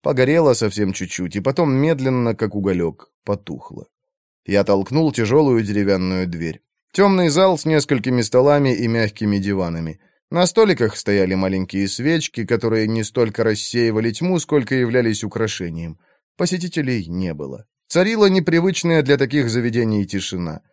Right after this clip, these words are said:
Я подошёл к единственному яркому месту — барной стойке. Пузатый бармен в кожаном фартуке оставил полируемую кружку и уставился на Тушкана, который сидел у меня на плече.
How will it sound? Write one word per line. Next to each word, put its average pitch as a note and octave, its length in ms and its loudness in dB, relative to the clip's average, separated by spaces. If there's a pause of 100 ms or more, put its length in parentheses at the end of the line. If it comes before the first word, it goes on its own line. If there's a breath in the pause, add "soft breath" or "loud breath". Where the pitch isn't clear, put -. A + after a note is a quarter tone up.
(420)
Я G2 180 2
подошёл G#2 420 2
к G#2+ 60 -6
единственному B2 800 0
яркому G#2+ 460 2
месту — F2+ 680 -6
барной C#3 480 4
стойке. - 540 -8 (400)
Пузатый F#3 440 2
бармен E3 460 4
в - 40 -8
кожаном C#3+ 380 4
фартуке D#3+ 480 2
оставил C#3 500 4
полируемую A#2+ 680 2
кружку E3+ 460 0
и C#3+ 100 6
уставился D#3 680 0
на D3 120 0
Тушкана, D3+ 580 -2 (260 soft breath)
который G2 360 -2
сидел F2 320 -4
у F2+ 40 -4
меня F2+ 200 -4
на F#2 120 -4
плече. G2 460 -6